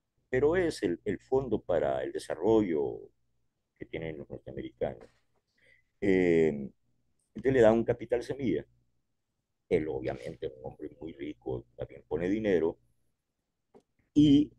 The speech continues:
en la primera directiva de fusades está Cristiani. Pero el, el emblema, el hombre insignia de ese proyecto es Bobby Murray Mesa. Y mandan ya una delegación ya más formal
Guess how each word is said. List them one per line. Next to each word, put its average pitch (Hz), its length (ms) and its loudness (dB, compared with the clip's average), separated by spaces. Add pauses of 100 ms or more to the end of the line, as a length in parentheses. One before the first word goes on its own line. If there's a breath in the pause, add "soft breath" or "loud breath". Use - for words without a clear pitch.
en 117 200 6
la 101 240 10
primera 117 360 4
directiva 110 520 -2
de 107 120 -2
fusades 95 720 -2 (140)
está - 280 -2
Cristiani. - 460 -16 (2000)
Pero 104 280 8
el, 87 240 2
el 90 120 -2
emblema, 98 640 0 (880)
el 85 120 -4
hombre 107 200 0
insignia 110 500 -4
de 82 80 -2
ese 82 140 -10
proyecto 110 720 -6
es 78 240 -8
Bobby 73 280 -6
Murray 73 300 -10
Mesa. 95 300 -10 (1160)
Y 113 80 -6
mandan 123 380 0
ya 123 140 4
una 120 500 0 (240)
delegación 98 560 0
ya 107 120 4
más 104 220 4
formal 92 600 0